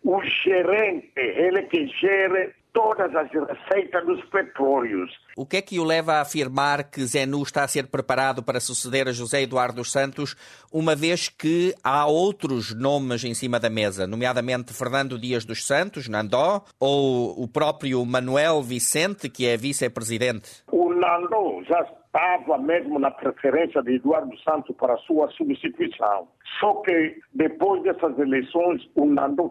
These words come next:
Speaker 1: fica mesmo anulado. Surpreendentemente, o Nandó foi bombardeado com a pasta de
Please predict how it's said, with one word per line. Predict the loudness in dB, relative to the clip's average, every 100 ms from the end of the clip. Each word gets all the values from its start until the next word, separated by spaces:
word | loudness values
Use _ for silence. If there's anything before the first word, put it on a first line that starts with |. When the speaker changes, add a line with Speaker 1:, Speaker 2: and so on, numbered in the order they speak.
| -2
Speaker 1:
fica | -2 0 0
mesmo | 2 2 2 0 2
anulado. | 2 2 0 2 0 0 -6 -12 -4
Surpreendentemente, | 2 2 2 2 2 2 0 0 0 2 0 0 -4 0
o | 2 2
Nandó | 2 2 4 2 0 -10 -2
foi | 2 2 0
bombardeado | -2 2 2 2 2 2 2 0
com | 0 0 2 0 -6 -4 -2
a |
pasta | -2 2 2 0 0 -2 -2 -10 -2
de | 0